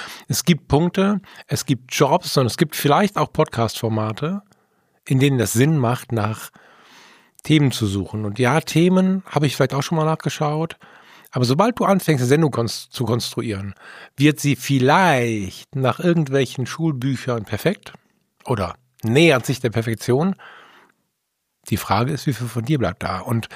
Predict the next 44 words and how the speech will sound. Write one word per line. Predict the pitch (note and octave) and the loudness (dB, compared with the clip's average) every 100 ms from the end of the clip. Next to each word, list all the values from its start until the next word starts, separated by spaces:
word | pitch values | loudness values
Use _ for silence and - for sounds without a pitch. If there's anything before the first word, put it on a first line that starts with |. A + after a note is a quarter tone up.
| - - - | -18 -10 0
da | B2 C3 | 2 2
sowieso | A#2 A#2+ A2+ D#3 G3+ A2 G2 - _ _ _ | 2 0 2 2 2 0 -4 -14 _ _ _
die | - B2+ A#2 | -16 -6 -6
K | G#2 G#2+ A2+ | -2 0 0
I | D#3 C#3+ | -2 0
komplette | - B2 A#2+ B2+ A#2+ A2 | 0 0 0 0 0 0
Podcasts | A2+ _ - G3+ A2+ G#2+ - | -4 _ -4 0 -2 -2 -4
sprechen | - A#2 A#2+ | -4 -2 -2
kann, | - G#2 | 0 0
Diskussionen, | A2 - C3 - D4 F#3+ | 0 0 0 4 4 4
ich | C3 | 2
hab, | B2 - - - | -2 -6 -10 -18
<laughs> | - - - | -16 -16 -12
ich | - | -2
weiß | B2 | 0
nicht, | B2+ | 2
wie | |
du | B2 | 2
das | - | 2
Projekt | C3 B2+ - | 2 2 2
kennt, | E3+ G#3+ | 0 2
aber | C3+ A#2 A#2+ | 2 0 0
du | B2 | -2
kannst, | A2+ D3+ - - - | 0 0 0 -8 0
äh, | C3+ C#3 | 0 2
in | C3+ | 0
der | A#2+ | 0
K | B2+ | 0
I | E3+ | -2
sagen, | D3 C#3+ D3+ | 0 2 2
„Mach | D3 - | 0 0
mal | |
einen | C#3 - | 0 2
Talk-Podcast“ | F3+ - C3 - B2 D3+ - | 0 2 -2 0 0 0 -2
und | C3+ | -4
kannst | C#3 C#3 - | -2 0 2
sagen, | C3 C3+ | 2 2
„Bisschen | - A#2+ | 0 0
humorvoller, | C3+ D3 - D3+ C#3 | 2 2 2 2 2
bisschen | C3 B2 | 0 0
dies, | C#3 C3 | -2 -2
bisschen | C3+ B2+ A#2+ | -4 -4 0
das“, | C3+ D#3+ | 0 0
und | C#3+ C3 | -2 -4